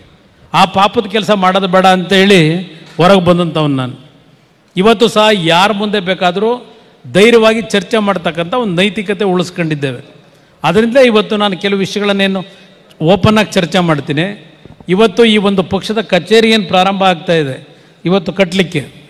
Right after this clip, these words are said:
ಕಟ್ಟಡವನ್ನು, ನಾನು ಒಂದು ಮಾತನ್ನೇ ಹೇಳಲಿಕ್ಕೆ ಬಯಸ್ತೀನಿ. ಇವತ್ತು ಗ್ರಾಮ ಪಂಚಾಯತಿ ಚುನಾವಣೆಗಳು ನಡೀತಾ ಇದೆ.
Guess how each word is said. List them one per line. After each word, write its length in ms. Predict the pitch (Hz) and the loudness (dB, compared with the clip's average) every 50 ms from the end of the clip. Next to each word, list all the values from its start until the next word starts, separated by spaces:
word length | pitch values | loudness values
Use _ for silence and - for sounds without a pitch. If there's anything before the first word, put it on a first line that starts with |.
| - _ | -20 _
ಕಟ್ಟಡವನ್ನು, 800 | - 180 165 185 185 190 175 165 156 147 127 120 - - - - _ _ _ _ _ _ _ _ - | -4 -4 -2 0 0 2 2 2 0 -2 -6 -8 -12 -20 -20 -20 _ _ _ _ _ _ _ _ -4
ನಾನು 240 | 170 190 208 226 220 | 0 0 2 2 0
ಒಂದು 300 | 190 160 180 208 214 214 | 0 0 0 0 -2 -2
ಮಾತನ್ನೇ 460 | 190 175 175 202 190 190 240 233 226 | 0 2 0 0 2 0 0 0 2
ಹೇಳಲಿಕ್ಕೆ 280 | 214 208 208 202 175 180 | 2 2 0 -2 -2 -2
ಬಯಸ್ತೀನಿ. 300 | 185 185 165 - 226 220 | -4 -4 -4 -4 -4 -2
ಇವತ್ತು 240 | 220 214 208 214 190 | -2 -2 -2 -4 -4
ಗ್ರಾಮ 260 | 165 165 185 196 180 | -2 0 0 0 -2
ಪಂಚಾಯತಿ 420 | 180 202 185 170 202 202 185 196 | -4 -6 -6 -4 -4 -4 -4 -4
ಚುನಾವಣೆಗಳು 760 | 170 - 185 185 190 190 190 190 190 185 190 185 180 170 180 - - - - - 165 | -6 -4 -2 -2 0 0 0 -2 -2 0 0 0 0 -2 -4 -12 -20 -20 -12 -4 -2
ನಡೀತಾ 320 | 175 180 202 160 151 180 | 2 2 2 2 2 0
ಇದೆ. 480 | 165 147 123 - - - - - - | 0 0 -2 -6 -14 -20 -20 -20 -20